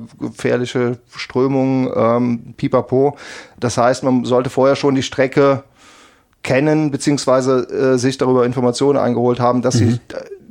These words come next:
Speaker 1: die Strecke irgendwie für Anfänger tauglich
Speaker 2: Ja,
Speaker 1: ist,
Speaker 2: ja,
Speaker 1: die man
Speaker 2: ja.
Speaker 1: gerade fährt. Das ist schon
Speaker 2: Mhm.
Speaker 1: wichtig.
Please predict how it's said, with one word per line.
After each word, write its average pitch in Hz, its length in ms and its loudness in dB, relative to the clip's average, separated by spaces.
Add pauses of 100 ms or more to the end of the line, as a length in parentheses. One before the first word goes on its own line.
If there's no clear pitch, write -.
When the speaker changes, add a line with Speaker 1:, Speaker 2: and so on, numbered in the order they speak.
Speaker 1:
die 123 60 -2
Strecke 127 360 -2
irgendwie 127 400 2
für 127 160 0
Anfänger 120 400 0
tauglich 110 400 -4
Speaker 2:
Ja, 139 120 0
Speaker 1:
ist, 117 200 -4
Speaker 2:
ja, 107 160 -6
Speaker 1:
die 113 80 -2
man 117 140 2
Speaker 2:
ja. 113 60 0
Speaker 1:
gerade 113 240 0
fährt. 113 320 -2
Das 120 120 0
ist 123 80 -4
schon 117 200 2
Speaker 2:
Mhm. - 20 0
Speaker 1:
wichtig. 131 440 -2